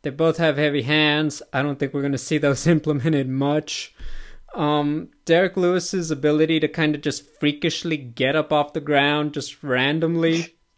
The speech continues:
that's like the X factor. Can you do it against,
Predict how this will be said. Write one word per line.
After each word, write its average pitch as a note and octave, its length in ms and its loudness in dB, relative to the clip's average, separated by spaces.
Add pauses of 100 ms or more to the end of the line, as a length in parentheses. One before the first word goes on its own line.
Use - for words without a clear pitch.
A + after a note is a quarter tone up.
that's C#3 260 -6
like C#3+ 200 0
the E3 200 -10
X C#3+ 300 0
factor. D#3 460 0
Can D3 220 0
you C#3 80 -2
do D3+ 220 2
it D#3+ 80 2
against, D3+ 460 -4